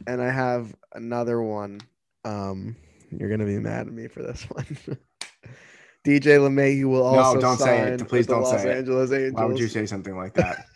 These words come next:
Speaker 1: <laughs> I, as a Yankee fan, would be heartbroken.
Speaker 2: Let me ask you a question, though.
Speaker 1: I
Speaker 2: Where's
Speaker 1: think
Speaker 2: he
Speaker 1: the
Speaker 2: gonna,
Speaker 1: Angels
Speaker 2: where's he
Speaker 1: snag him.
Speaker 2: gonna, where's he playing?
Speaker 1: You could throw him at second or first.
Speaker 2: They have David Fletcher.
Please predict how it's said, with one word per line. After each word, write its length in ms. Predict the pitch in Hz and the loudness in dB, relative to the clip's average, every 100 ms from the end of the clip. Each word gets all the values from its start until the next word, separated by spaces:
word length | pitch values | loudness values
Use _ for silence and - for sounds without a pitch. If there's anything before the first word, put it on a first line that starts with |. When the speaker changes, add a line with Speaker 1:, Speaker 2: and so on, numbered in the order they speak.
| - | -4
Speaker 1:
<laughs> 160 | 214 - | -4 0
I, 300 | 160 185 196 180 156 | 4 6 6 4 0
as 200 | 147 160 | -4 -2
a 20 | 160 | 0
Yankee 300 | 160 147 135 | 0 -2 -4
fan, 280 | 139 131 123 | -2 -2 -4
would 120 | 120 | -4
be 120 | 131 | -2
heartbroken. 640 | 131 127 120 131 135 156 160 | 0 0 0 -2 0 0 0
Speaker 2:
Let 100 | 131 | 0
me 140 | 135 | 2
ask 160 | 131 135 | 0 0
you 80 | 117 | -2
a 20 | |
question, 280 | 131 131 104 | -2 -4 -4
though. 100 | 92 | -2
Speaker 1:
I 80 | |
Speaker 2:
Where's 160 | 139 139 | -2 0
Speaker 1:
think 0 | |
Speaker 2:
he 40 | 131 | 0
Speaker 1:
the 0 | |
Speaker 2:
gonna, 260 | 139 139 | 0 0
Speaker 1:
Angels 100 | 127 | -2
Speaker 2:
where's 140 | 107 120 | -2 -2
he 60 | 117 | -2
Speaker 1:
snag 20 | |
him. 80 | 110 | -4
Speaker 2:
gonna, 120 | 107 - _ - | -6 -10 _ -10
where's 240 | 104 107 | -6 -4
he 60 | 110 | -6
playing? 440 | 98 110 87 80 113 _ _ _ _ _ _ _ _ _ _ _ _ - - _ _ _ - | -4 -4 -4 -8 -16 _ _ _ _ _ _ _ _ _ _ _ _ -20 -20 _ _ _ -12
Speaker 1:
You 80 | 143 | -6
could 120 | 156 | 0
throw 100 | 185 | 2
him 60 | 185 | 2
at 100 | 117 | -2
second 400 | 104 - 165 - _ _ _ _ | -4 -4 -6 -8 _ _ _ _
or 100 | - 127 | -6 -2
first. 340 | 113 131 135 | 0 -2 -2
Speaker 2:
They 80 | 117 | -2
have 180 | 110 101 | -2 0
David 300 | 113 107 - | -2 -4 -4
Fletcher. 500 | 117 - 87 90 | -4 -4 -10 -10